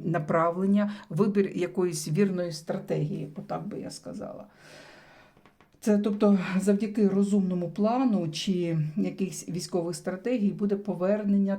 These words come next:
території і немаленької. М, тобто виникнуть у жовтні сприятливі умови. І тут навіть малою кров'ю,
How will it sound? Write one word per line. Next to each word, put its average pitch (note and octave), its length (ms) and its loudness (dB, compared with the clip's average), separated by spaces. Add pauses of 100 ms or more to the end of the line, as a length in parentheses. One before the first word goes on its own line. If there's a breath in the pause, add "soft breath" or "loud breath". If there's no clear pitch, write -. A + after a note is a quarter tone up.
території F3+ 1120 -2 (100)
і A3+ 180 0
немаленької. F#3 1080 0 (1400 loud breath)
М, G3 360 0
тобто G3+ 340 0
виникнуть G3+ 680 0
у G3 80 2
жовтні G3 400 0
сприятливі F3 840 -2
умови. D#3+ 680 0 (720 loud breath)
І G3+ 80 0
тут G#3 220 -2
навіть A3+ 360 0
малою G#3 480 2
кров'ю, E3 640 0